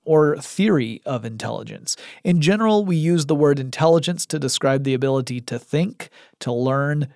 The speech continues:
to absorb knowledge, and to make use of it, to develop skills. Intelligence is what allowed humans to learn how to make basic tools, to gain an understanding of how to cultivate plants and develop agriculture,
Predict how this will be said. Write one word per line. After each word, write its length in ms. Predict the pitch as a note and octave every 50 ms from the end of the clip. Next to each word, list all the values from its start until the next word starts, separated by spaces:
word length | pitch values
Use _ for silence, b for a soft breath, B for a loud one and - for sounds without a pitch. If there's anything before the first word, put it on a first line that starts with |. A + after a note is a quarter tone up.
| b b -
to 140 | - C#3+
absorb 640 | B2+ A#2+ B2 A#2+ - - D3 D3 D#3+ F3 E3+ D#3 -
knowledge, 580 | - D#3 C#3+ C3 C3 C3 C3 C3+ C#3 C3+ - -
and 160 | - D3+ B2+ A#2+
to 80 | - C3
make 260 | B2 B2 A#2 - -
use 300 | C#3+ E3 F3+ - - -
of 100 | A#2+ -
it, 160 | - - - _ _
to 300 | - D3+ C#3+ C#3+ C#3 C#3 -
develop 400 | C#3 D3+ C3+ D#3+ E3+ E3+ F3+ -
skills. 800 | - - - - - - D3+ E3+ F#3 D3+ G#2 F2+ - - - - B B B B B B B B
Intelligence 640 | E3+ E3 D3 F3 G#3 A#3 A3+ F3+ F#3+ F3+ - -
is 160 | - E3 C3+ C3
what 160 | D3 D#3 D#3+
allowed 300 | D#3 D3+ D3+ D3 D3 C#3
humans 500 | - - G3+ A3 F#3+ D#3 C#3 C3+ C#3 C3+ -
to 100 | - D3+
learn 220 | D3+ D3 D3 C#3
how 240 | - - C#3+ D3+ E3
to 120 | - -
make 280 | D#3 D3+ D3+ E3+ - C3
basic 400 | C#3+ C#3+ C#3+ - D3+ D3 - -
tools, 680 | - - F#3 F#3+ D#3 C3 A2 F#2+ - - - - - -
to 120 | - D#3
gain 220 | D3+ D#3 F3 F3 E3
an 100 | D3+ D3+
understanding 560 | D#3+ D#3+ D3+ D#3 - - E3 D#3 D3+ D3 C#3
of 60 | B2+
how 140 | C#3 D#3 D#3+
to 120 | - B2
cultivate 560 | - _ - - E3 D3+ D3+ D3 D#3 D#3 -
plants 420 | - - D3+ F3 F3+ C3 - - -
and 120 | B2 A#2+
develop 320 | A#2 A2 C3+ C#3+ D3 C#3 D3+
agriculture, 760 | C#3+ E3 E3+ D#3+ C#3 - - A#2+ - - - - - C3